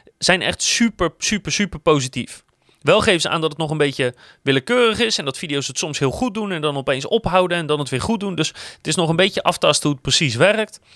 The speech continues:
Maar iedereen is wel heel positief over het potentieel hiervan. En neem bijvoorbeeld de grootste YouTuber ter wereld, mister Beast. Die heeft een apart YouTube Shorts kanaal gemaakt.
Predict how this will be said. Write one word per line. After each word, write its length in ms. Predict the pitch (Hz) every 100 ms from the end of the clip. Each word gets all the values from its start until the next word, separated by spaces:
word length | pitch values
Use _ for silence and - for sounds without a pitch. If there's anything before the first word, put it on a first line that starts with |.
| - _ -
Maar 280 | 131 143 -
iedereen 340 | - 208 185 156
is 100 | 131
wel 260 | 175 190
heel 240 | 135 175 240
positief 640 | - 180 160 156 175 -
over 200 | 156 135
het 120 | 143
potentieel 520 | 160 143 135 - 143
hiervan. 340 | 123 113 113 110 _ - -
En 120 | 175
neem 180 | 196 277
bijvoorbeeld 420 | 254 254 240 240
de 60 | 170
grootste 480 | - 220 277 - 196
YouTuber 460 | 214 - 202 185
ter 140 | 175 143
wereld, 460 | 135 120 87 -
mister 340 | 139 196 - 135
Beast. 460 | 127 117 - - _ _ _
Die 180 | 139 208
heeft 180 | 233 -
een 80 | 180
apart 520 | 143 - 226 233 -
YouTube 480 | - 156 202 - 139
Shorts 360 | - 226 233 -
kanaal 320 | 208 185 156
gemaakt. 540 | 135 139 202 233 -